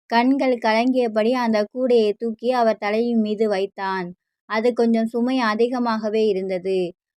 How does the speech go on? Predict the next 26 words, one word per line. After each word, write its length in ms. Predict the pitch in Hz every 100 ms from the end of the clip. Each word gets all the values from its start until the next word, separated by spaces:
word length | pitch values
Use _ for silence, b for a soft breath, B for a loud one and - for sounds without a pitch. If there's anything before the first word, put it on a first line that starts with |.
| -
மனைவி 520 | 214 226 247 269 269
மீது 280 | 247 233 226 254
இவ்வளவு 480 | 226 220 240 240 233
அன்பு 320 | 208 220 240 233
வைத்திருக்கிறீர்களே, 1040 | 220 220 214 208 - 202 196 190 196 202 226
உங்களுக்கு 400 | 214 208 202 214
ஒரு 180 | 208 202
குழந்தையும் 600 | 220 220 233 233 214 254
கொஞ்சம் 360 | 269 233 214 214
சொத்தும் 420 | 214 202 240 240
இருந்திருந்தால் 760 | 226 208 226 220 208 202 214 247
இன்னும் 340 | 226 226 240 226
எவ்வளவு 440 | 208 214 226 220
நன்றாக 480 | 214 202 208 220 226
இருந்திருக்கும். 720 | 202 208 220 208 202 196 196 202 _ _ _ -
நீங்கள் 340 | 226 247 240
உங்கள் 260 | 226 226 214
மனைவிக்காக 640 | 214 214 247 269 254 214 220
இவ்வளவு 440 | 240 220 220 220 208
கஷ்டப்பட 540 | 208 214 - 240 226 214 -
தேவையில்லையே 720 | 220 226 226 208 208 208 208
என்று 240 | 208 190 220 240
குரலில் 460 | 233 226 233 233 220
ஒரு 180 | 208
நடுக்கத்தோடு 680 | 196 196 214 226 220 214 208 208
சொன்னான். 520 | 214 196 196 190